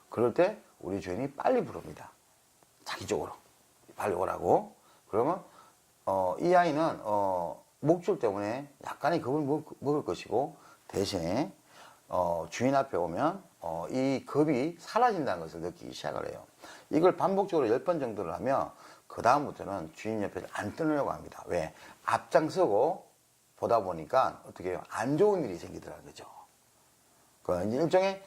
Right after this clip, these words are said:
어, 강아지 입장에서는 나쁜 트라우마지만 우리 입장에서는 좋은 트라우마예요.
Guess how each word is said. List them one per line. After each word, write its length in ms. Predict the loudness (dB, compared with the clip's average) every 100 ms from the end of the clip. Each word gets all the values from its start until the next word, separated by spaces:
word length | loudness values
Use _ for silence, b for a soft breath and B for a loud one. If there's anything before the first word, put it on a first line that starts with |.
| B B B
어, 500 | -2 0 -2 -6 -8 -14 _ _ _ _ 0
강아지 300 | 8 8 8
입장에서는 420 | 4 4 2 0
나쁜 260 | -2 -2 -2
트라우마지만 640 | 0 0 -2 -2 -4 -4
우리 200 | 0 0
입장에서는 400 | 4 2 2 -4
좋은 200 | -4 -6
트라우마예요. 440 | 0 0 2 -2